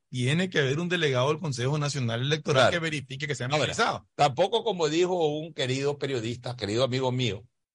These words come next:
Speaker 2: muy <laughs> cercano al correísmo en sus criterios, cosa que está en su legítimo derecho. Yo lo quiero mucho, eh, mucho, mucho a ese periodista, no voy a dar el,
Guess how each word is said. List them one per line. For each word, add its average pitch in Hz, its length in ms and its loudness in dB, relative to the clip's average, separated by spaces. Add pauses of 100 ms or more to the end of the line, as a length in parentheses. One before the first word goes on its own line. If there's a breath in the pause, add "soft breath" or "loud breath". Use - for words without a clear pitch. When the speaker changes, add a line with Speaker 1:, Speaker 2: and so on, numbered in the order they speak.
(340)
Speaker 2:
muy 110 340 0
<laughs> - 0 -
cercano 127 540 -4
al 123 100 -2
correísmo 120 560 -2
en 107 60 -4
sus 101 160 -12
criterios, 101 540 -4 (880)
cosa 104 300 0
que 110 80 -8
está 101 140 -6
en 101 80 -2
su 104 120 -6
legítimo 107 520 -2
derecho. 104 480 -4 (480)
Yo 101 160 0
lo 92 120 -2
quiero 104 220 0
mucho, 104 420 -6 (1000)
eh, - 180 -18
mucho, 113 400 -2
mucho 107 300 -2
a 95 40 2
ese 98 120 -2
periodista, 98 480 -2
no 92 120 -8
voy 101 140 -6
a 104 80 -6
dar 107 200 -6
el, 95 180 -10